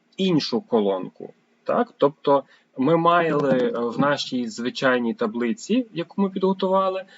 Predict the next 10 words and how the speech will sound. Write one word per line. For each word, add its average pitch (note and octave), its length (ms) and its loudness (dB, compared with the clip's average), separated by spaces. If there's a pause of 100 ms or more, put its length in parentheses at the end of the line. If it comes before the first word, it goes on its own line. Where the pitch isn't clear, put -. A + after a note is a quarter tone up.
(160)
колонку D3+ 760 2 (560)
фопи D3 680 2 (360)
юрики, A#3+ 600 0 (100)
та, G#3+ 180 0
тобто F#3 400 -4
ознака, F3 720 0 (560)
е, C#3+ 540 4
контрагента, E3 720 -2
і A3+ 220 6
самого D#3 640 0